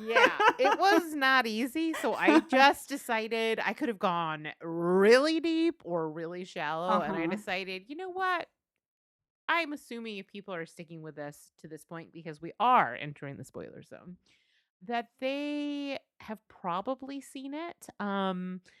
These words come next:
Speaker 1: and so you don't need me to give you beat for beat, you know, just a general sort of riff on it. 'Cause there is a shocking amount of, if not plot, events in
Speaker 2: Yeah.
Speaker 1: the film.
Speaker 2: Things, things
Speaker 1: <laughs>
Speaker 2: happen in it for sure. <laughs>
Speaker 1: Oh,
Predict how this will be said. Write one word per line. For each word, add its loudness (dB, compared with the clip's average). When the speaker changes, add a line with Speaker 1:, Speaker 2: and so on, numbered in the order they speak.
Speaker 1:
and -10
so -2
you -10
don't 2
need -4
me -4
to -8
give -6
you -8
beat -12
for -12
beat, -20
you 0
know, -2
just -6
a -8
general 0
sort -8
of -10
riff -12
on -14
it. -20
'Cause -8
there 0
is -4
a -2
shocking -4
amount -6
of, -2
if -2
not -4
plot, -4
events -4
in 0
Speaker 2:
Yeah. 12
Speaker 1:
the 12
film. 6
Speaker 2:
Things, 8
things 8
Speaker 1:
<laughs> -
Speaker 2:
happen 4
in -6
it -8
for -4
sure. -2
<laughs> 4
Speaker 1:
Oh, 6